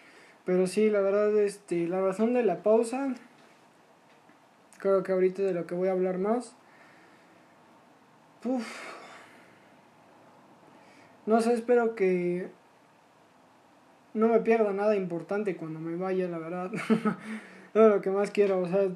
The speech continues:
viene lo del grito, que va a ser el quince. Bueno, el quince es la comida, el dieciséis es el día feriado. Este,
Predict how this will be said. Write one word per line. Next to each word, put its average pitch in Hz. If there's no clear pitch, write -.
viene 226
lo 196
del 175
grito, 226
que 175
va 185
a 180
ser 185
el 175
quince. 214
Bueno, 220
el 202
quince 254
es 254
la 190
comida, 185
el 180
dieciséis 180
es 180
el 180
día 185
feriado. 202
Este, 175